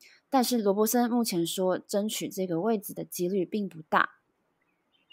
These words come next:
那接下来工党党团有七天的时间来找出是不是有人选可以拿到党团会议超过三分之二席次的支持，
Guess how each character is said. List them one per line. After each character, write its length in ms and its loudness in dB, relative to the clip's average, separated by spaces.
那 80 -2
接 160 4
下 120 8
来 160 10
工 220 6
党 180 8
党 200 4
团 280 0
有 160 2
七 280 2
天 120 6
的 120 6
时 200 0
间 360 2
来 200 2
找 240 -4
出 260 -2
是 200 0
不 120 0
是 200 0
有 160 2
人 220 2
选 320 0
可 120 0
以 80 4
拿 180 2
到 220 8
党 320 -2
团 240 -2
会 200 0
议 220 -2
超 180 -2
过 180 2
三 320 0
分 220 2
之 180 -4
二 180 2
席 240 -4
次 200 -6
的 160 -4
支 280 -2
持， 360 -2